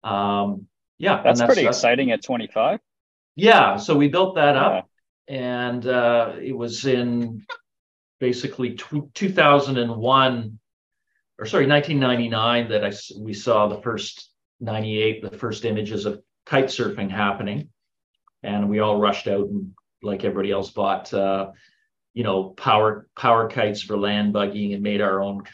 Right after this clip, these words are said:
Speaker 1: control bars and did the whole MacGyver thing at the beginning 'cause there's, there was no equipment. Had a ton
Speaker 2: Oh,
Speaker 1: of
Speaker 2: that's
Speaker 1: fun.
Speaker 2: awesome.
Speaker 1: Yeah.
Speaker 2: Yeah, absolutely.
Speaker 1: So, uh, and that's how Ocean Rodeo started. So Ocean Rodeo, we started as a brand in two thousand and one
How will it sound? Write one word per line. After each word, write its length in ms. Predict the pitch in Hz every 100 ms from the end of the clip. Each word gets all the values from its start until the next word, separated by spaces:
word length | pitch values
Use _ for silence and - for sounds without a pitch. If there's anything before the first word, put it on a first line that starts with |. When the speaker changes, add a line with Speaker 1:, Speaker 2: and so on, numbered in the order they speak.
| -
Speaker 1:
control 480 | - 101 113 95 98
bars 640 | 98 98 98 98 95 95
and 240 | 101 95 - _ _ _ _ -
did 160 | 120
the 100 | 113
whole 220 | 104 107 101
MacGyver 540 | 104 104 104 104 101
thing 180 | 107 101
at 100 | -
the 60 | 98
beginning 380 | 98 104 101
'cause 180 | 101 95
there's, 360 | 98 95 - -
there 100 | 117
was 100 | 107
no 140 | 117 -
equipment. 440 | 143 101 101 - _ _ _ _
Had 180 | 120 123
a 80 | 208
ton 140 | 131
Speaker 2:
Oh, 20 |
Speaker 1:
of 100 | 117
Speaker 2:
that's 100 | 165
Speaker 1:
fun. 100 | 202
Speaker 2:
awesome. 320 | 139 147 95 - _ _ _ _ -
Speaker 1:
Yeah. 280 | 254 120 98
Speaker 2:
Yeah, 300 | 156 101 131
absolutely. 600 | - 113 107 175 - 98
Speaker 1:
So, 580 | - 123 104 98 98 98
uh, 320 | 98 98 98 - _ -
and 160 | 113
that's 180 | 127 123
how 120 | 131
Ocean 260 | 120 120 120
Rodeo 260 | 107 104 98
started. 360 | - 104 95
So 140 | 95 113
Ocean 220 | 110 120
Rodeo, 460 | 107 107 104 101 - _ _ _ _
we 100 | 123
started 360 | 113 123 110 107
as 120 | 104
a 60 | 101
brand 400 | 107 107 107 104
in 100 | 95
two 180 | - 104
thousand 420 | 101 98 95 95
and 140 | 95
one 320 | 95 95 92